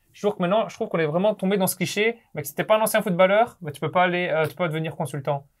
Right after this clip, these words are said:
Je trouve que ça, c'est un peu dommage parce qu'il y a sûrement des, des bons jeunes qui ont du potentiel,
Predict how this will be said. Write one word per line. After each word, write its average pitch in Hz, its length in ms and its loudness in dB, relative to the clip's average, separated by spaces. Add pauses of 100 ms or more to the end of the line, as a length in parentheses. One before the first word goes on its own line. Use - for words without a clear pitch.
(240)
Je - 80 -20
trouve 185 100 -6
que 160 120 -10
ça, 196 100 0
c'est 196 100 2
un 160 80 2
peu 180 120 -2
dommage 170 260 4
parce - 100 -14
qu'il 147 100 -4
y 127 40 -6
a - 0 -
sûrement 170 180 -2
des, 156 120 -2
des 151 280 0
bons 170 180 0
jeunes 214 300 0 (160)
qui - 80 -12
ont 160 60 0
du 202 100 0
potentiel, 233 600 0